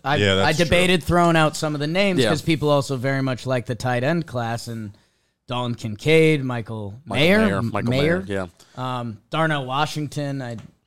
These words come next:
Speaker 1: you know.
Speaker 2: Yeah, you don't, you don't dra-, you don't trade for Darren Waller with a solid tight end and Daniel Bellinger to draft one in the first round.
Speaker 1: Yeah, and they, they shouldn't, right? I mean,
Speaker 3: Yeah.
Speaker 1: after what Bellinger showed and, um,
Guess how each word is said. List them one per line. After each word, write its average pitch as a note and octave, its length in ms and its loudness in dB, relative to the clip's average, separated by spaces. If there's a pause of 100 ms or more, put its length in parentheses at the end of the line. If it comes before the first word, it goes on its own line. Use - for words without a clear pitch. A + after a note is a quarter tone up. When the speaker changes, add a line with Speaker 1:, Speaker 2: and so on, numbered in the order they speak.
Speaker 1:
you A2+ 120 -20
know. F#2+ 160 -20
Speaker 2:
Yeah, D#3+ 100 4
you C#3+ 160 4
don't, E3 220 2
you D#3 100 4
don't E3+ 220 4
dra-, C#3 280 4
you D3 120 2
don't D#3 180 2
trade C3 260 2
for B2 140 0
Darren G#2 460 -2
Waller F#2+ 420 2
with F#2 240 -8
a F2 40 -8
solid F2+ 420 0 (160)
tight F2 240 -4
end E2+ 120 -4
and E2 140 -6
Daniel E2 300 -6
Bellinger D#2 460 -8
to - 160 -18 (120)
draft - 320 -12
one C2+ 140 -12
in B1 60 -14
the C2 60 -12
first - 300 -16
round. G1+ 240 -16
Speaker 1:
Yeah, A#3+ 260 4
and A3 120 2
they, G3 140 4 (180)
they F#3 120 2
shouldn't, F#2 420 -6 (140)
right? D3 240 2
I C#3 100 2
mean, D#3 160 4
Speaker 3:
Yeah. D#3+ 100 6
Speaker 1:
after F3 180 2
what D#3+ 160 4
Bellinger D3+ 400 4
showed C#3+ 380 4
and, A#2+ 300 0 (180)
um, G#2+ 480 -4